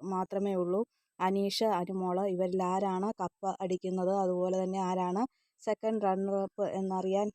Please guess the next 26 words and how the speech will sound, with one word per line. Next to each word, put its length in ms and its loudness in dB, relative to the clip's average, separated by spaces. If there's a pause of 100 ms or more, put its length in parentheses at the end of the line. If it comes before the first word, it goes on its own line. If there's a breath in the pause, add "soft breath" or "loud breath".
നമുക്ക് 340 -2 (200)
ഏകദേശം 640 2 (340 loud breath)
കുറച്ച് 380 2
മണിക്കൂറുകൾ 640 4
മാത്രമേ 580 0
ഉള്ളൂ. 340 2
എന്തായാലും 320 0
നമ്മൾ 300 2
ഉദ്ദേശിക്കുന്ന 640 4
ആളുകളാണോ, 680 4 (440 soft breath)
ആ, 300 2
അവർ 240 6 (160)
ആണോ 360 4
കപ്പ് 420 0 (120)
അടിക്കുന്നത് 540 0
എന്നുള്ള 240 2
കാര്യത്തിൽ 400 -2 (200)
ഇനി 160 -4
നമുക്ക് 420 -2
കണ്ടറിയാം. 540 0 (380)
എന്തായാലും 380 4
ആദ്യമായിട്ടാണ് 640 0
എൻ്റെ 120 2
ചാനൽ 400 -2
കാണുന്ന 300 0
പ്രേക്ഷകരെങ്കിൽ 760 -2